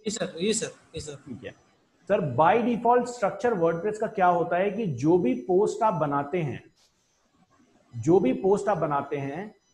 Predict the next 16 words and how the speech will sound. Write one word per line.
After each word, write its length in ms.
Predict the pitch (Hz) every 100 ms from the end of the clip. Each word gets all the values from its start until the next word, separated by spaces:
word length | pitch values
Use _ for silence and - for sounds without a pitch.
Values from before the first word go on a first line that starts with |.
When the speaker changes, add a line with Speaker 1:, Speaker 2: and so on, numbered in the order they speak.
| _ _
Speaker 2:
जब 360 | 117 196 196 -
कोई 200 | 202 226
आपकी 420 | 165 180 180 240
वेबसाइट 540 | 151 151 - 208 214
को 100 | 220 220 170
ओपन 240 | 165 214
करेगा, 360 | 202 156 123 117
पहले 420 | - 180 175 208
पेज 300 | 214 180 160
को, 140 | - -
पहला 300 | 160 170 190
पेज 220 | 196 190
मेरा 160 | 202
क्या 180 | 196 190
है 240 | 190 202 147
ये, 260 | 175 196